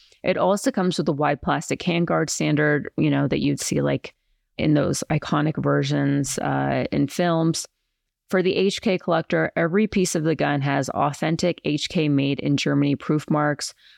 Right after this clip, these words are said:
The one and only deviation from the standard design is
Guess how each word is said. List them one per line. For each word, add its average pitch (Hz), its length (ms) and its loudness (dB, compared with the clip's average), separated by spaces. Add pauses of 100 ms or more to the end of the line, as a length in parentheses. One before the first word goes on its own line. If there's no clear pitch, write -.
(140)
The 175 80 2
one 170 320 2
and 214 140 2
only 175 580 0
deviation 165 680 0
from 139 200 0
the 139 100 0
standard 247 460 2
design 143 480 0
is 143 500 0